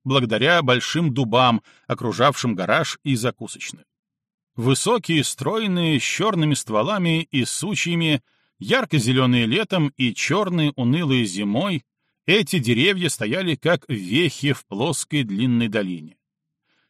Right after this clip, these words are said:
Никто не знает, Бленкины их посадили или же, наоборот, сами осели возле них. Последнее вероятнее. Во-первых, Бленкины отродясь не сажали того, чего нельзя съесть,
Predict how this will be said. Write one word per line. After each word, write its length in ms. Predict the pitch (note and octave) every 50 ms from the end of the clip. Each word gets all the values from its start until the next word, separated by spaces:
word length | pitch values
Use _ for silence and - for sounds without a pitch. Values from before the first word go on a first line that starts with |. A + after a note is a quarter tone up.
| _ _ -
Никто 420 | C#3+ G#3 G#3+ - - B3 C4+ C4
не 140 | A#3+ A#3+ A3
знает, 600 | E3+ C#3 D#3+ G3+ A3 G#3 F3 - C3 B2 - A2+
Бленкины 680 | A2 G2 A2 C3 G3+ B3 A#3 F3+ - G3+ F#3+ G3 F#3+ -
их 200 | F#3 E3 - -
посадили 600 | - D#3 - F#3 E3 C3+ D3 F3+ F3+ E3 D#3+ D#3
или 280 | D#3 - F#3 F3+ E3
же, 160 | B2+ A2+ D3
наоборот, 760 | D3+ C#3 B2+ A2 A2 G#2+ A#2+ D#3+ G3+ G3 D#3+ - - - - _
сами 500 | - - - - E3+ F#3+ G3+ F#3+ F#3+ F#3 -
осели 480 | E3 C#3+ - - - E3 F3 D#3+ D3+
возле 400 | D3 C3+ D3+ C#3 A2+ A#2+ B2 A#2+
них. 320 | G#2+ F#2+ F2+ - _ _ _ _ _ _ _ _ _ _ _ _ _ _ _ _
Последнее 760 | - C3 B2 - - - F3 A#3+ B3+ G#3+ G3 G#3+ G#3+ G#3+ G3+
вероятнее. 680 | F#3+ F3+ F3+ C#3+ B2+ A2+ A2 G2 E2+ - - - - _ _ _ _ _ _ _ _ - - _ _ _ _
Во-первых, 720 | - G2+ B2 D3+ C#3+ - C4 B3+ A#3+ A#3+ A#3 G3 - - C3+
Бленкины 680 | B2 A2+ C3+ G#3+ B3 A#3+ G3+ - - G#3+ G#3 G#3 G#3 G#3
отродясь 720 | - F3+ - - E3+ D#3+ C3+ A#2 E3 F3+ F3 C#3+ - -
не 80 | D#3 C#3
сажали 400 | - D3+ C3 A#2 C#3+ C#3+ C3+ C3+
того, 480 | - - A2+ G#2+ G2+ B2 D#3 E3 D3
чего 340 | - - - A2 G2+ A2+ B2
нельзя 340 | A#2 A2 G2+ F#2+ F2+ G2 F2
съесть, 540 | - - G#2 B2 F#3 G#3+ D#3 - - -